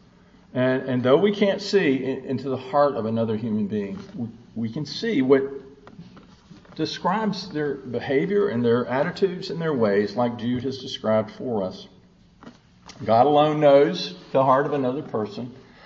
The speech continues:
Uh, and so in a sense, we make functional judgments. We can't make the judgment of, of God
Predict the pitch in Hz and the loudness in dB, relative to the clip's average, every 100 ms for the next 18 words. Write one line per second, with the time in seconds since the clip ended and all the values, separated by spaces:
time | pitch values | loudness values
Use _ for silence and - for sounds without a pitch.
0 | - - - - - 110 113 113 123 143 | -20 -20 -20 -8 2 4 4 2 -2 2
1 | 131 127 - 147 147 143 147 143 143 - | 2 2 2 2 2 0 4 2 2 2
2 | 139 117 139 147 117 104 104 127 117 120 | 2 0 -4 -4 0 2 0 -2 -8 -10
3 | - 127 123 120 113 113 113 107 104 101 | -6 -6 -4 -4 -4 -4 0 0 0 -4
4 | 98 98 - 104 101 92 110 113 107 107 | -4 -6 -2 -2 -2 2 4 6 6 2